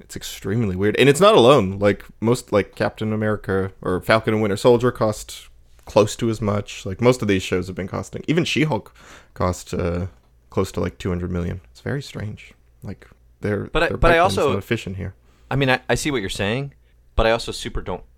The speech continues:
Speaker 2: care what it costs.
Speaker 1: No, I, that, that's not that big of a point. I, that's more just, I'm curious.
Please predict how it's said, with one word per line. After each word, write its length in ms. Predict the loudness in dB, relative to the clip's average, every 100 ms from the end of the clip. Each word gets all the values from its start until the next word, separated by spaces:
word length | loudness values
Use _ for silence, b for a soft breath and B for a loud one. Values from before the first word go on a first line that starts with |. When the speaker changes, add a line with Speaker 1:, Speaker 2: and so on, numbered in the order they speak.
| -16
Speaker 2:
care 400 | -12 -6 -6 -6 -6 -4
what 140 | -4
it 80 | -6
costs. 260 | -4 0
Speaker 1:
No, 280 | 8 10 12
I, 80 | 10
that, 360 | 6 4 4 2
that's 280 | 0 0
not 220 | 4 4 4
that 340 | 2 4 4
big 160 | 2 -2
of 80 | 0
a 80 | -2
point. 300 | 0 4 8
I, 80 | 8
that's 240 | 8 6
more 140 | 4 4
just, 320 | 0 -8 -14 -6
I'm 120 | -6
curious. 600 | -4 -2 -2 -2 -6 -16